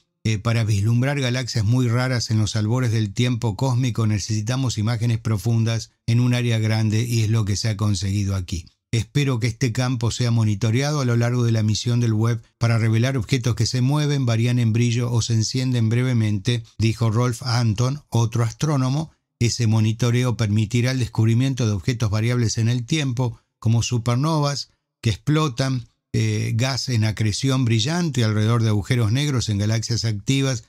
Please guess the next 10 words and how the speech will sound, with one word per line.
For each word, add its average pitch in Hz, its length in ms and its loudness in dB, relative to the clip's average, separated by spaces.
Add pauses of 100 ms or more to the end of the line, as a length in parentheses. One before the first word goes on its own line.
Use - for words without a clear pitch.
(100)
que 117 120 2
deberían 131 420 2
ser 131 160 -2
detectables 117 760 0
a 107 60 0
distancias 104 540 -2
más 104 160 0
grandes 107 340 0
que 95 140 -2
nunca. 90 420 -4